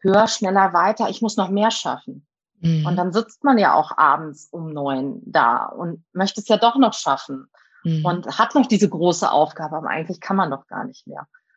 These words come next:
Speaker 2: Ja.
Speaker 1: Und manchmal ist es ja auch in Ordnung, das so als Prozess zu sehen, dass man sich startet mit etwas auseinanderzusetzen
Speaker 2: Mhm.
Speaker 1: und dann aber vielleicht auch mal eine Nacht drüber schlafen muss.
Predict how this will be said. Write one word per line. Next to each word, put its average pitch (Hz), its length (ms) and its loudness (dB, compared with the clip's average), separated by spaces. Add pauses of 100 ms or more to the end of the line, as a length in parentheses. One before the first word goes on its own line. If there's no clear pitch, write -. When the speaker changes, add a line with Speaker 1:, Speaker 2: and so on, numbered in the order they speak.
(120)
Speaker 2:
Ja. 170 200 -2
Speaker 1:
Und 180 280 2
manchmal 208 500 2
ist 226 100 4
es 254 140 4
ja 175 160 6
auch 208 60 2
in 220 100 4
Ordnung, 220 400 4
das 214 220 0
so 214 180 0 (320)
als 196 240 -4
Prozess 285 520 -4
zu 208 140 -4
sehen, 160 280 -6
dass 160 180 -8
man 170 160 -4
sich 165 300 -4
startet 220 600 2
mit 196 140 -6
etwas 165 300 -8
auseinanderzusetzen 156 1300 -8 (800)
Speaker 2:
Mhm. 165 100 0
Speaker 1:
und 151 100 0
dann 190 160 2
aber 208 240 2
vielleicht 214 320 0
auch 214 120 0
mal 233 100 4
eine 220 160 4
Nacht 214 240 0
drüber 220 160 4
schlafen 214 420 2
muss. 139 300 -16